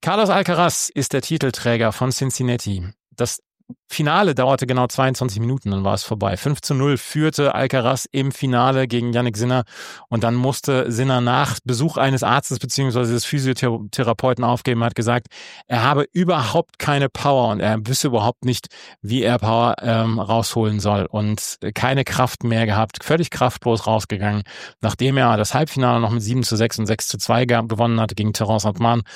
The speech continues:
hat er dann das Finale aufgeben müssen. Ähm, über das Finale müssen wir nicht sprechen, weil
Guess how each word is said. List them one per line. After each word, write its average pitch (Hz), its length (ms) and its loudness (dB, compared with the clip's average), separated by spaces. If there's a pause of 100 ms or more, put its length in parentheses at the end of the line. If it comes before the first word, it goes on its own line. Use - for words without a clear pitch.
(320)
hat 120 200 0
er 113 260 2
dann 107 380 -2
das 107 160 -2
Finale 113 380 0
aufgeben 101 440 -2
müssen. 95 460 -2
Ähm, 110 540 0
über 120 140 0
das 123 80 0
Finale 139 280 2
müssen 135 160 0
wir 131 60 2
nicht 123 100 0
sprechen, 147 380 0 (140)
weil 101 200 0